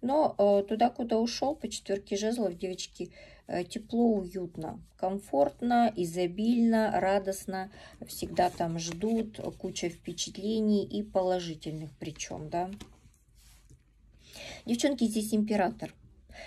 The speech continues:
Здесь человек, который проявляет свою силу в полном объёме. В полном.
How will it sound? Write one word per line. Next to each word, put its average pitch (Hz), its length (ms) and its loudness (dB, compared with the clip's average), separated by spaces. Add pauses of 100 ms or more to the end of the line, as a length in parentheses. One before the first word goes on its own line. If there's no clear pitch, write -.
(120)
Здесь 240 180 2
человек, 240 560 6
который 247 680 4
проявляет 208 600 4
свою 190 300 -2
силу 254 400 -2
в 226 120 -6
полном 196 380 0
объёме. 170 560 -6 (1040)
В - 180 -20
полном. 165 520 -4